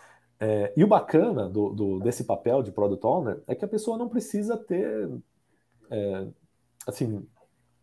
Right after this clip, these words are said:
não, não necessariamente precisa ter experiência com gestão ágil pra trabalhar com isso. E muitas vezes tem muita vaga de Product Owner que até pede, né, que a pessoa seja, é, que, que não tenha,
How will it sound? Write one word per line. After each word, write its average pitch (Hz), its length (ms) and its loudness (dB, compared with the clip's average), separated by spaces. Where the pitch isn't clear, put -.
não, - 120 -8
não 269 160 10
necessariamente 196 540 4
precisa 165 400 4
ter 165 340 6
experiência 160 600 6
com 170 220 2
gestão 143 340 2
ágil 180 220 4
pra 147 100 0
trabalhar 135 300 4
com 143 160 -2
isso. - 280 -2
E 127 40 0
muitas 214 440 4
vezes 156 240 4
tem 131 100 2
muita 170 160 2
vaga 135 320 4
de 113 80 0
Product 110 340 0
Owner 131 340 4
que - 60 4
até 185 180 8
pede, 156 560 4
né, 127 100 4
que 135 100 0
a 143 40 4
pessoa 156 520 8
seja, 165 680 4
é, 98 580 -2
que, - 100 -10
que - 80 8
não 220 160 10
tenha, 135 600 8